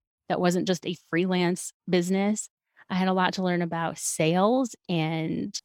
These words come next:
selling an online course and, and, and at the same time, trying to be flexible for my family to pick kids up, take them to school, take them to sports, take them to doctor's appointments. Like, all of those things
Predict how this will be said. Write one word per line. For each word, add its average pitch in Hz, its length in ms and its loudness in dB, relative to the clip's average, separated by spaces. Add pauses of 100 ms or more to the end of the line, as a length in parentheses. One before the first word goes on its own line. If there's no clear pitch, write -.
selling 240 680 6
an 233 160 4
online 233 460 4
course 233 580 4 (120)
and, 190 560 4 (340)
and, 196 280 2
and 226 260 2 (100)
at 190 120 -2
the 196 60 -10
same 185 220 -2
time, 175 360 0
trying 175 320 -2
to 170 60 -6
be 165 160 -6
flexible 170 840 0
for - 260 0
my 170 180 -2
family 170 1000 0
to 170 520 -4
pick - 180 -6
kids 180 240 0
up, 233 320 6 (320)
take 180 220 -4
them 165 160 0
to 170 60 -6
school, 226 680 4
take 180 240 -8
them 165 160 -2
to 165 60 -6
sports, 208 640 2
take 175 220 -8
them 160 200 0
to 160 120 -10
doctor's 190 440 2
appointments. 170 680 -4
Like, 175 300 0 (180)
all 180 280 6
of 170 160 2
those 175 360 4
things 170 440 -2